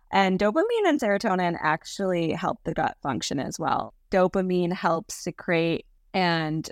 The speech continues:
creates blood flow within the gut. Serotonin also has to do with secretion and motility in the gut. And it's not exactly one hundred percent linked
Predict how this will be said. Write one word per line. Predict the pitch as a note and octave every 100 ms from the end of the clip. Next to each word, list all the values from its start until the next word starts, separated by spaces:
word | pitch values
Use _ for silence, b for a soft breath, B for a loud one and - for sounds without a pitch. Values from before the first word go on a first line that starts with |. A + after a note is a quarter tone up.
| - _
creates | G3+ F3 -
blood | E3+ D3+ C#3
flow | F3 D3 C#3+ D#3
within | D#3+ - E3 D#3
the |
gut. | D#3 C#3 C3+ C#3+ -
Serotonin | F3+ E3+ - F3 D#3+ D#3 D3+ D3+ -
also | D#3 - E3+ D#3 D3 D3 - _ F#3
has | E3
to | -
do | D3+ D#3+ D3+
with | D3+ D3+ - _
secretion | - - F3 D3+ E3+ D#3 D3+ D3
and | - D#3 D3
motility | D3 D#3+ D3+ D3+ C#3+
in | - D3
the | -
gut. | B2 F#2 - - _ _
And | G3+ G3 F#3 F3 - -
it's | - -
not | G3+ F#3+ G3
exactly | A#3+ G3 F#3+ D#3+ D3 - E3 E3 D#3+ D#3
one | A#2+ E3
hundred | D#3 E3+ E3 D#3+
percent | D#3+ E3 - D#3+ -
linked | D#3+ D3+ D3+